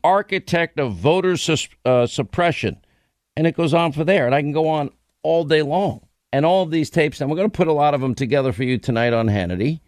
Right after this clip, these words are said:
And how come the Democrats, you know, never challenged, she, to this day, she's never conceded. Okay, that's her option. That's her choice. We never bothered talking much about it. And because that's her choice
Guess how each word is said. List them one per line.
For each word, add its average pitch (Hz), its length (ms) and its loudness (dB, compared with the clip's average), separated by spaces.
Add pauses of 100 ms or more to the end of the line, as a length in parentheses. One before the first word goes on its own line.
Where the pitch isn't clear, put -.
(260)
And 143 580 2 (260)
how 170 260 0
come 185 600 -2 (400)
the 131 80 0
Democrats, 147 920 0 (140)
you 156 80 0
know, 139 420 0 (180)
never 190 320 0
challenged, 185 800 -2 (220)
she, - 260 -8
to 170 220 0
this 180 220 2
day, 226 280 0
she's 131 320 -2
never 110 260 0
conceded. 101 600 -2 (200)
Okay, 123 340 2
that's 180 240 0
her 110 140 0
option. 123 380 0
That's 123 200 -4
her 110 80 -4
choice. 160 440 0
We 147 100 -4
never 170 220 0
bothered 147 380 2
talking 180 320 0
much 117 200 0
about 90 340 -2
it. - 200 -18 (240)
And 123 460 2 (120)
because 139 320 2
that's 156 280 2
her 170 120 -2
choice - 580 -2